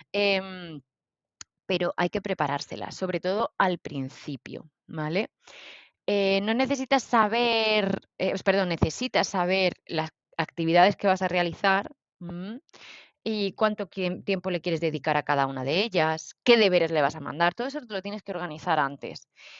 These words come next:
Eh, pero también te digo una cosa, eso solo va a ser al principio, en el momento en que tú ya cojas un poquito, y sobre todo cuando, mm, que esto pasa mucho, tú tienes un estudiante de X nivel o una estudiante de X nivel,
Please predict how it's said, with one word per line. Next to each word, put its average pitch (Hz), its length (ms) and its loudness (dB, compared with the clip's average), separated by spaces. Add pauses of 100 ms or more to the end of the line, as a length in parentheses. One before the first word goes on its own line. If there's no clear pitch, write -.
(340)
Eh, 208 300 2
pero 294 240 4
también 220 240 2
te 208 60 0
digo 196 80 2
una 180 160 -2
cosa, 247 420 -4
eso 233 180 -8
solo 220 240 -2
va 196 100 2
a - 20 -8
ser 180 200 -4
al 151 120 0
principio, 160 720 -8
en 156 80 -6
el 156 80 -4
momento 160 340 -6
en 226 100 -6
que 226 140 -6
tú 233 120 -14
ya 220 140 0
cojas 220 300 -4
un 220 100 -14
poquito, 214 640 -4
y 175 100 -12
sobre 175 220 -4
todo 214 220 -2
cuando, 160 640 0
mm, 143 240 -10
que 175 80 -10
esto 208 140 -12
pasa 165 200 -2
mucho, 202 320 -4
tú 156 120 -18
tienes 175 240 -6
un 185 80 -6
estudiante 190 720 2
de 190 220 2
X 165 260 -4
nivel 180 400 0
o 170 100 2
una 151 180 -2
estudiante 170 460 -4
de 147 120 0
X 170 220 -8
nivel, 220 360 0